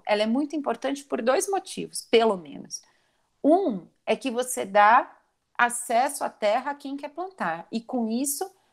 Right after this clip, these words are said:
melhores condições de vida no campo, melhor revu-, remuneração, faz com que essa família fique no campo e não vá pra cidade em condições péssimas de trabalho,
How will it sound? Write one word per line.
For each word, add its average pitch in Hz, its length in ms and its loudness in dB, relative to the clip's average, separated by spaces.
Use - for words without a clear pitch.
melhores 269 480 4
condições 277 480 -4
de 294 120 -4
vida 269 340 -2
no 320 140 -2
campo, 170 440 -8
melhor 185 380 4
revu-, 190 400 -4
remuneração, 254 1040 2
faz 285 300 4
com 277 120 -8
que 247 120 -10
essa 240 240 -6
família 202 560 -10
fique - 520 -2
no 247 120 -2
campo 277 500 -2
e 233 100 -4
não 240 200 0
vá 233 340 4
pra 233 160 -4
cidade 202 640 -2
em 196 40 -14
condições 196 500 -12
péssimas 190 520 -4
de - 100 -20
trabalho, 233 640 2